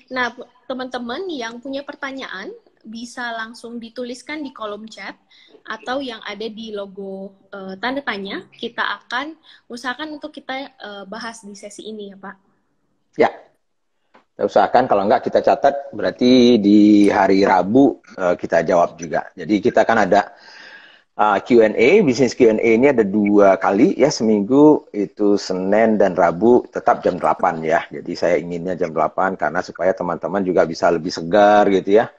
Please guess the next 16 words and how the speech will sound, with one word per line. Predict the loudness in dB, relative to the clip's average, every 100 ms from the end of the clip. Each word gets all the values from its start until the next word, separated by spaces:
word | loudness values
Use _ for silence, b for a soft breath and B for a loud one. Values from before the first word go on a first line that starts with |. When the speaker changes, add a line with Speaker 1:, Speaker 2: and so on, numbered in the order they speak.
| b b b _
Speaker 2:
Mungkin | -2 0 0
pertanyaannya | 0 0 2 2 2
udah | 2 0
dipikirkan | -4 -8 -4 0 2
dari | 2 0
malam. | 0 2 2 2 2 0 -4 -8
Nah, | -8 -6 -6
sekaya | 0 2 4 2 -4 -20 _
ki-, | -8 -8 -8 -12
kita | -4 0
juga | 2 0
coba | 2 0
bahas, | 0 -2 -2 -4
diskusikan | -6 -8 -12 -8 -8 -4 -4
di | -6
sini. | -8 -10 -10 -18